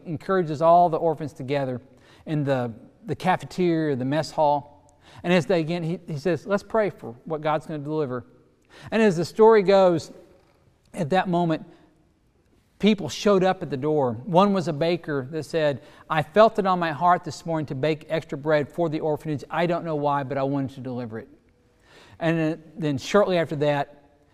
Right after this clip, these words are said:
the milk delivery cart, 'cause this is back in the days where milk got delivered by hand, the cart breaks down in front of the orphanage. Instead of the milk spoiling, he brings it in, and the orphans eat. And George would testify again and again to God's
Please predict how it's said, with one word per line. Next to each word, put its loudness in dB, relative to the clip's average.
the -2
milk 2
delivery 2
cart, 2
'cause -2
this 2
is -6
back 2
in -8
the -2
days 0
where -4
milk 0
got -4
delivered -4
by -4
hand, -6
the -6
cart 2
breaks -2
down -4
in -6
front -4
of -4
the -4
orphanage. -6
Instead -4
of -4
the -4
milk -4
spoiling, -4
he -10
brings -6
it -4
in, -6
and -6
the -4
orphans -6
eat. -10
And -2
George 6
would -4
testify -2
again -2
and -4
again -6
to -8
God's -6